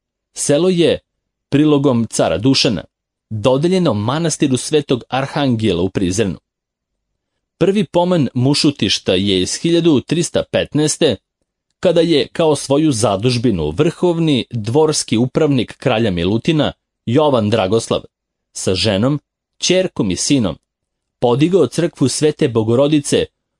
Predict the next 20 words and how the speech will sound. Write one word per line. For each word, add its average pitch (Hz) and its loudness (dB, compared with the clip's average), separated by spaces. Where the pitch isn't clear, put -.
od 143 0
Igitije. 117 0
Smatra 147 -2
se 165 -2
da 156 0
je 147 2
natpis 120 -2
iznad 165 0
vrata 120 -2
crkve 117 -4
bio 160 0
jedan 175 0
od 123 0
najstarijih 127 0
i 135 2
najlepših 160 0
epigrafskih 160 -2
spomenika 120 -2
srpske 95 -6
kulture. 120 0